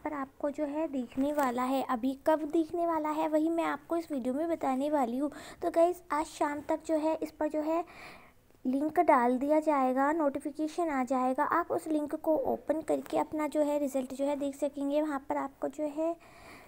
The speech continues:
ये ज-, यहाँ पे जो है अपने जो भी जैसे कि date of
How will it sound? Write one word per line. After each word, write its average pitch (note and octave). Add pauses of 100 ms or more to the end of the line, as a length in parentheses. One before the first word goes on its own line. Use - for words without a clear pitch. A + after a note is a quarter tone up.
(360)
ये B3+
ज-, - (140)
यहाँ B3
पे C#4+
जो D4
है D#4+
अपने C#4
जो C#4
भी D4 (540)
जैसे C4
कि C#4
date B3+
of C#4